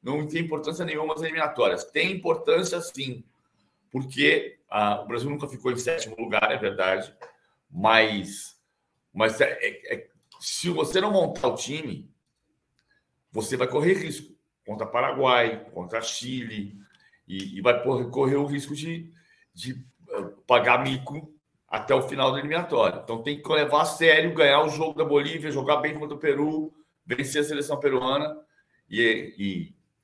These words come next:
e, e tentar pontuar o máximo possível pra montar um time que seja forte pra ganhar a Copa do Mundo daqui a três anos.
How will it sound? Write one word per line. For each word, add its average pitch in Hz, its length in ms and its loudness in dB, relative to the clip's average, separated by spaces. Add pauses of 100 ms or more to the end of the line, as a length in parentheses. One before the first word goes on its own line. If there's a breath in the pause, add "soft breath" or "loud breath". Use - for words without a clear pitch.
(680 soft breath)
e, 98 80 -12
e - 220 -18
tentar 117 360 0
pontuar 127 440 2
o 120 80 2
máximo 123 320 0
possível 131 560 -6
pra 139 160 0
montar 135 480 6
um 190 100 0
time 156 540 -6
que - 160 -16
seja 160 540 2
forte 147 580 4
pra 135 200 4
ganhar 160 580 6
a 165 80 2
Copa 147 340 0
do 143 140 -4
Mundo 127 260 -4
daqui 123 220 0
a 110 40 0
três 120 340 -6
anos. - 400 -14